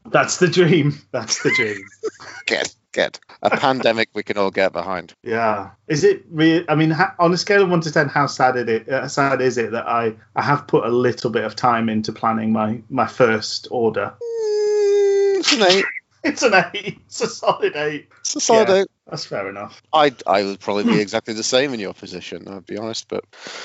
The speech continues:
Speaker 2: I don't know, as I feel like I'm starved with time, I'm just littering myself with ordering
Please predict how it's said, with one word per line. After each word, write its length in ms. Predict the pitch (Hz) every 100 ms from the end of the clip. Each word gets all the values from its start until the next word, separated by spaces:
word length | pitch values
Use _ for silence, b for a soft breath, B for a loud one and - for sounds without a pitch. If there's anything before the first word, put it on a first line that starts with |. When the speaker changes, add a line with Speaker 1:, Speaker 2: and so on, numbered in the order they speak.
| B -
Speaker 2:
I 120 | 120
don't 160 | 123
know, 240 | 113 110 107
as 260 | 107 107
I 140 | 104 104
feel 640 | - 110 104 _ - 113
like 240 | 101 98 104
I'm 180 | 92 90
starved 460 | - - 92 92
with 80 | 90
time, 400 | - 90 87 85
I'm 180 | 87 87
just 440 | - 85 - -
littering 500 | 92 98 95 98 90 90
myself 520 | 85 - 90 80 -
with 160 | 82
ordering 720 | 78 87 82 85 87 85 85